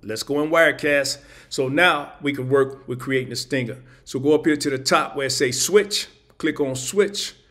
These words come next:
click on manage stingers, transitions. Right here, you see I already got some stingers in here, and these are the ones if I wanna edit them or use them again for something else.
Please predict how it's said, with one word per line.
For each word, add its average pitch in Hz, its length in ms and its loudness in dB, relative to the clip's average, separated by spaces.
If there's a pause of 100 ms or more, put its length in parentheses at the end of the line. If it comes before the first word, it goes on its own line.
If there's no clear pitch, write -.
(220)
click 160 240 -2
on 139 220 2
manage 165 320 2
stingers, 127 600 -4 (460)
transitions. 135 920 -4 (320)
Right 139 220 4
here, 175 180 8
you 156 120 -2
see 147 180 0
I 143 40 6
already 143 260 4
got 143 220 2
some 143 140 -4
stingers 156 420 -2
in 151 100 0
here, 156 340 2
and 139 120 -4
these 143 220 0
are 131 60 0
the 131 80 0
ones 143 220 2
if 131 140 -4
I 127 60 0
wanna 127 260 0
edit 143 300 2
them 139 140 0
or 113 80 -2
use 131 260 -2
them 120 100 -4
again 127 420 -2
for 131 60 -10
something 127 420 -4
else. 127 240 -2